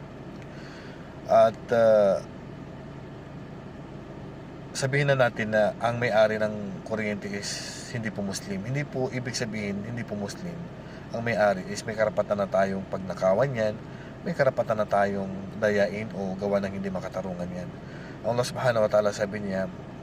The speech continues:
ah, sa hadis al-Qudsi, "Ya ibadi, inni haramtu dhulma ala nafsi wa ja'altuhu bainakum muharrama fala tadhalamu."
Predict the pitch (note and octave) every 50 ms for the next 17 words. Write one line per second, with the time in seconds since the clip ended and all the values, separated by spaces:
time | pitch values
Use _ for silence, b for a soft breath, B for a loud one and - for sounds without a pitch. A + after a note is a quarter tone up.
0 | B B B B B B B B B B - - F#2+ - A2 F#2+ G2+ G#2+ G#2+ G2+
1 | - G#2+ G2 - G#2 G2+ G2 - - G#2+ A2 A2 G#2 G2+ G2 G#2 G2 G2+ G#2+ G#2
2 | G#2 G2 G#2 G#2 G2 - - A2+ A#2 A2+ A2 G#2+ F#2+ - - G2+ G#2 G#2+ G#2+ -
3 | G#2 G2+ G2+ G#2+ G#2 G#2+ G#2 G#2 G#2 G2 F#2+ G2 G2 G2 - G2+ G#2 G2+ F#2+ -
4 | - G#2 G#2 G#2 F#2 F#2+ G#2 G2+ G2+ - - - - - A2 G2+ G2 G2+ G#2 G2+
5 | F#2+ G#2+ G#2+ A2+ G#2+ G#2+ G2+ - G2 F#2 G2 - - G#2+ G#2 G2+ A2+ A2+ B2+ B2
6 | B2+ - C3+ C3 A#2+ - A2 G#2 G2 F#2+ F#2 F#2 F#2 F#2